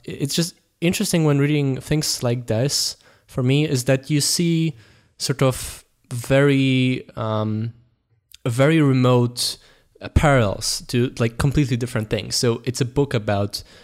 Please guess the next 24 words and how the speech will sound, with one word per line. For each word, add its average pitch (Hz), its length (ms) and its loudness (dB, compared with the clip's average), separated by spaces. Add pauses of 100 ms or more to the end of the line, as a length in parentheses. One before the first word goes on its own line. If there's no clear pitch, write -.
(240)
you 107 80 0
know, 98 180 -2 (300)
biology 107 640 0
and 101 260 0
medicine 101 520 -2
and 101 260 -4
cancer. 185 600 -2 (500)
Uh, 107 320 2 (220)
but 127 120 4
I've, 143 360 2
I've 127 200 0
noticed 160 440 2
in, 123 400 0
in, 120 320 -2
in 117 200 0
that 120 320 2
sort - 480 -10
of - 320 -10
insights 123 500 0
which 117 120 -4
are 107 120 -2 (160)
completely 127 500 0
unrelated. 107 640 -4 (160)
Um, 104 360 -10